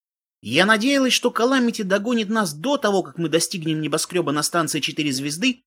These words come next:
но я не сильно на это рассчитывала. Каждый цикл сообщений все больше и больше разжигал во мне чувство срочности. "Мы идем внутрь", объявила я и, пересмотрев свои слова, поправила. "Я иду внутрь.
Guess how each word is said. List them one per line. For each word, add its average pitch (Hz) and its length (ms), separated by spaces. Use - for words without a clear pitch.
но 113 160
я 180 140
не 160 120
сильно 165 340
на 113 100
это 113 120
рассчитывала. - 540
Каждый 170 360
цикл 170 320
сообщений 147 560
все 131 220
больше 151 440
и 139 40
больше 185 440
разжигал 143 520
во 151 60
мне 151 140
чувство 135 300
срочности. - 560
"Мы 175 220
идем 185 240
внутрь", 196 360
объявила 139 400
я 175 260
и, 156 100
пересмотрев 156 520
свои 147 160
слова, 143 240
поправила. 113 480
"Я 170 400
иду 143 140
внутрь. 131 360